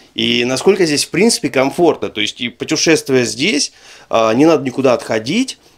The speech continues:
Можно все свои надобности здесь сделать, лежать, чилить, как говорится, и ждать какой-то остановки. Вообще просто невероятно.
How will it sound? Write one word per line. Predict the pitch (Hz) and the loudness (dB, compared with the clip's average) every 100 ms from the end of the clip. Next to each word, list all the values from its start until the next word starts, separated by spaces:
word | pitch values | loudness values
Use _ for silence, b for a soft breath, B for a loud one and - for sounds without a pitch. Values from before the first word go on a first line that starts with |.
| b | b
Можно | - 120 143 127 123 | -6 0 2 2 -2
все | - 143 | -4 -4
свои | 127 123 120 110 | -2 -2 -2 0
надобности | 127 117 107 104 - 110 | 0 0 -4 -8 -8 -8
здесь | 98 110 110 92 | -10 -6 -6 -6
сделать, | 113 214 320 - b b b b | -2 -2 -2 -8 b b b b
лежать, | 113 120 131 226 254 - - _ _ _ _ | -4 -2 2 0 0 -6 -14 _ _ _ _
чилить, | - - 226 233 - | -4 -2 -2 -6 -6
как | 185 | -4
говорится, | 170 180 180 175 - 165 160 - b b b b | 0 0 -2 -6 -8 -6 -6 -8 b b b b
и | 101 | -4
ждать | 127 127 165 | 0 0 -2
какой-то | 131 127 127 | -4 -2 -4
остановки. | 110 113 101 92 - - _ _ _ _ | -4 -4 -4 -8 -12 -20 _ _ _ _
Вообще | - - 113 _ _ | -16 -14 -14 _ _
просто | 123 117 104 | -4 -4 -8
невероятно. | 101 98 98 92 95 - | -8 -4 -4 -4 -6 -12